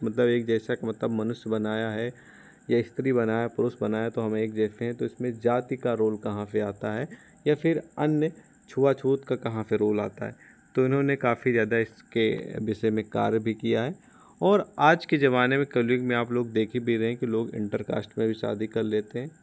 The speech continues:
भगा के शादी कर लेते हैं और चाहे जिस भी जात का हो, ठीक है। तो ये जो है एक, अ, उदाहरण के रूप में निकल के आते हैं। हालांकि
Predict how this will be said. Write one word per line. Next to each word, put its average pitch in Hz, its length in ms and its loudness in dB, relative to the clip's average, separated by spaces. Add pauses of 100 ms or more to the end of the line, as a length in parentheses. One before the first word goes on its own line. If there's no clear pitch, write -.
(120)
भगा 104 240 -4
के 104 160 -6
शादी 110 320 -4
कर 113 160 -2
लेते 110 320 -4
हैं - 20 0
और 151 60 -2
चाहे 110 240 -6
जिस 117 240 -12
भी 113 80 0
जात 110 280 -4
का - 140 -8
हो, 160 140 -6 (640)
ठीक 220 180 2
है। 127 120 -2 (460)
तो 175 60 4
ये 185 280 8
जो 180 200 6
है 165 200 4
एक, 170 220 2
अ, 131 640 4 (200)
उदाहरण 131 500 6
के 135 160 2
रूप 131 240 2
में 135 220 0 (340)
निकल 120 300 2
के 120 140 0
आते 110 260 0
हैं। 175 200 -4
हालांकि 117 640 -2